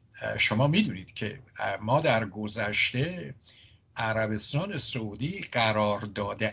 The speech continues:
امنیتی با آمریکا نداشته. خب شما از گذشته می‌دیدید که خیلی روشن بود، یک قرارداد نانوشته،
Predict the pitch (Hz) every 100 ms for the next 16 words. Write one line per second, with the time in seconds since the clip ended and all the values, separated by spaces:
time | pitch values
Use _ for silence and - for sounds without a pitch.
0 | - 107 107 104 104 101 107 185 190 123
1 | 113 170 202 226 117 - - - - -
2 | - _ _ _ _ - _ - 117 127
3 | 156 175 - - _ - - 139 180 196
4 | 143 127 127 123 139 117 135 131 - 190
5 | 147 120 139 180 127 107 107 - 110 107
6 | - - - 160 160 135 123 135 107 -
7 | 139 98 90 - 127 127 123 113 107 104
8 | 123 110 107 104 104 101 101 101 - -
9 | 135 165 208